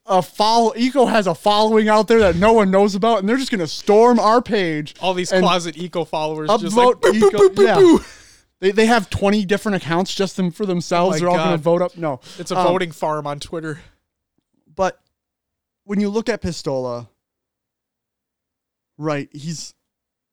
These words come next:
Speaker 1: God, he, he's been around so long.
Speaker 2: He has.
Speaker 1: And now we're only taking the last five years of H C S as an
Speaker 2: Correct.
Speaker 1: H C S bracket.
Speaker 2: Correct.
Speaker 1: Um,
Speaker 2: He's still, he's, and now you also have to take into,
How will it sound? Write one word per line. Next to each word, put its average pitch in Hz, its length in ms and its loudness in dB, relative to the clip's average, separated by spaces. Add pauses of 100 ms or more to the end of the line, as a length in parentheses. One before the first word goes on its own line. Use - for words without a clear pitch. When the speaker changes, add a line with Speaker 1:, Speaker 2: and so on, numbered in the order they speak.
(1000)
Speaker 1:
God, 151 220 -18
he, 175 280 -8
he's 190 240 -10
been 233 140 0
around 165 360 -2
so 170 160 -2
long. 127 400 -8
Speaker 2:
He 220 180 -4
has. 156 400 -4
Speaker 1:
And 185 100 -2
now 208 140 0
we're 190 120 -2
only 254 160 -4
taking 262 260 -6
the 233 60 -6
last 202 300 -4
five 190 200 -4
years 185 200 -6
of 165 100 -8
H 156 200 -6
C 156 120 -8
S 127 200 -12
as 139 120 -14
an 170 80 -6
Speaker 2:
Correct. 170 180 -2
Speaker 1:
H - 40 -12
C 180 80 -6
S 185 160 -6
bracket. 120 460 -12
Speaker 2:
Correct. - 360 -14 (640)
Speaker 1:
Um, 151 520 -6 (240)
Speaker 2:
He's 160 140 -14
still, 240 280 -6 (220)
he's, 165 340 -14 (240)
and 196 180 -6
now 208 300 -4
you 175 140 -6
also 214 260 -2
have 170 80 -14
to - 80 -18
take 180 160 -8
into, 160 220 -16